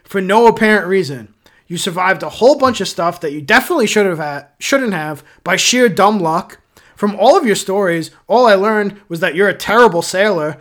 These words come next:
and your only redeemable skill is being able to clench your butt cheeks real hard, hard enough to hold sticks. I actually think the world is even more unfair than I did before,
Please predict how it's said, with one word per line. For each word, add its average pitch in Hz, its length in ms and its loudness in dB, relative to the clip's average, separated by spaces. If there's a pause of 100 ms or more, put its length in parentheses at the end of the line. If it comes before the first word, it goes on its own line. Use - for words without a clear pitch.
(160)
and 170 100 -10
your 180 160 -6
only 285 220 0
redeemable 208 600 0
skill 220 440 2 (160)
is 156 140 -6
being 233 220 -4
able 233 260 2
to 226 40 -16
clench 262 200 0
your 214 80 -4
butt 247 160 0
cheeks - 320 -4
real 190 140 -2
hard, 151 340 -4 (300)
hard 247 200 4
enough 247 200 0
to 233 80 0
hold 226 200 4
sticks. - 540 -2 (320)
I 226 180 2
actually 247 240 -2
think 233 220 -4
the 220 80 4
world 220 260 4
is 208 100 -4
even 202 200 0
more 170 220 -2
unfair 233 560 2
than 220 180 -2
I 220 140 -2
did 220 200 -2
before, 247 480 0